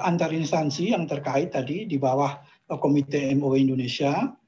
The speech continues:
Kemudian kita melakukan identifikasi khasanah. Ya,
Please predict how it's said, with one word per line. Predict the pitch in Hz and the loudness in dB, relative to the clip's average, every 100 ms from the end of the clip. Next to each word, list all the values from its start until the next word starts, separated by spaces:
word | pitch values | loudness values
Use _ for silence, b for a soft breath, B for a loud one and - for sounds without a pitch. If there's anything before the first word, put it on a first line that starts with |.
| b b _ | b b _
Kemudian | 175 165 147 180 180 | -2 0 6 6 6
kita | 180 175 170 165 | 2 4 4 2
melakukan | - 175 175 160 156 175 151 | -2 2 4 4 2 0 0
identifikasi | 156 139 156 165 147 - | -2 -2 -4 -4 -4 -2
khasanah. | 160 156 165 160 165 226 - _ _ _ _ _ _ _ _ _ _ _ 170 | -4 -4 -4 -2 -2 -4 -8 _ _ _ _ _ _ _ _ _ _ _ 0
Ya, | 151 139 | 0 0